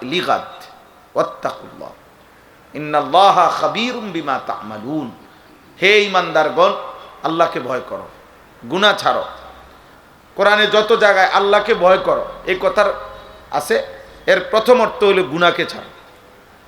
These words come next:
আল্লাহকে ভয় করার প্রথম অর্থ কি?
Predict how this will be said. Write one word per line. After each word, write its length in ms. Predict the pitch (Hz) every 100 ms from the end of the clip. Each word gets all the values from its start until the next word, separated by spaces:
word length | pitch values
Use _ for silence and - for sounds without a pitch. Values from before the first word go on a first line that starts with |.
| _
আল্লাহকে 520 | 165 196 196 202 214
ভয় 300 | 220 165 185
করার 380 | 190 180 180 214
প্রথম 460 | 214 - 180 196 208
অর্থ 240 | 175 -
কি? 260 | 208 202